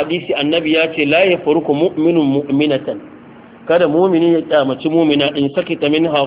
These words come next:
khuluqan radiya minha akhar. In tana da wasu halaye da bai so, to ya dinga aunawa. Adalci ne ba ma yi.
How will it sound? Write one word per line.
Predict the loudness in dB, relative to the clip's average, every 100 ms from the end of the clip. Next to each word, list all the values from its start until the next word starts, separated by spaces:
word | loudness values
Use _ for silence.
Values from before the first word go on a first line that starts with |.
| 0
khuluqan | -2 0 -2
radiya | -2 -2 0 0
minha | -2 -2 -4
akhar. | -4 -2 -4 -6 -18 -20 -20 -4
In | -2 0
tana | 2 2 4
da | 4
wasu | 2 0
halaye | 0 2 2 2 2 0
da |
bai | 0 -2 -2
so, | -4 -8 -14 -20 -20 -12
to | -4
ya | -2
dinga | 0 2 2 2
aunawa. | 2 2 0 -2 0
Adalci | 2 2 0 -2 -2
ne | 0
ba | 2 2 2
ma |
yi. | -2